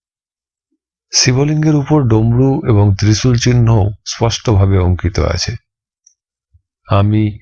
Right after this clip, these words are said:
সাথী দণ্ডী সন্ন্যাসীদেরকে জানালাম, "আমি শিলা চক্রার্থ বোধিনী নামক একখানি বাংলা বইয়ে দেখেছি,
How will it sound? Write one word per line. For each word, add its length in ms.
সাথী 460
দণ্ডী 380
সন্ন্যাসীদেরকে 720
জানালাম, 520
"আমি 280
শিলা 360
চক্রার্থ 560
বোধিনী 460
নামক 340
একখানি 320
বাংলা 380
বইয়ে 280
দেখেছি, 500